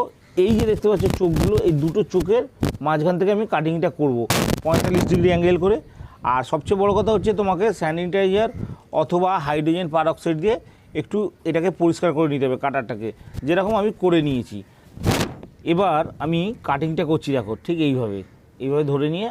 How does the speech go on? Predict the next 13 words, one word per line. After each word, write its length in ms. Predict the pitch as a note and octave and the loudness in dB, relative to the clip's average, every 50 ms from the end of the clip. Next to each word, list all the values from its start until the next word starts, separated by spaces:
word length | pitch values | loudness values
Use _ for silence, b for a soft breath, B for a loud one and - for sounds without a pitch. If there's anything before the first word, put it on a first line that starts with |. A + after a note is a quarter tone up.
| - - C3+ | -6 -6 -8
আস্তে 200 | C#3 - - D#3 C3+ | -8 -6 -6 -6 -6
করে 140 | D#3+ F3+ G#3+ - - - - - - - E3+ | -4 -6 -8 -10 -12 -16 -16 -14 -6 -2 0
এইভাবে 240 | D#3+ C#3+ C#3 C3 C3 A2+ - | 2 2 2 0 -2 -4 -6
কেটে 180 | G#2+ G#2 A#2 G#2+ | -8 -8 -8 -8
দিলাম। 160 | G2+ G#2 G2+ G#2 G#2+ - - - - - - - - - - - - - - - - - - - - - - - - - - | -8 -8 -10 -12 -10 -8 -8 -8 -6 -4 -4 -2 -2 -2 -2 -2 -4 -4 -6 -6 -8 -8 -8 -8 -10 -16 -18 -18 -16 -8 -6
কাটারটার 380 | D3 D3+ E3+ E3 - F3+ F3+ F3+ D#3 | -4 -2 -2 -2 0 0 -2 -2 -2
একটু 120 | - F#3 E3+ D3+ | -2 -2 0 0
ধারটা 260 | C#3+ C#3 - - F#3 F3 - | 0 0 0 -2 -2 0 0
কম 180 | - - D#3+ E3+ E3+ | 2 2 4 4 4
আছে 120 | E3+ - F#3 F3+ | 4 4 4 2
বলে 160 | E3+ D#3+ F3+ G3+ - - E3 | 2 2 0 0 -2 -4 -4
একটু 160 | - - - - - | -2 0 0 0 2
ফেটে 220 | - D#3+ D#3+ F3 | 2 0 0 2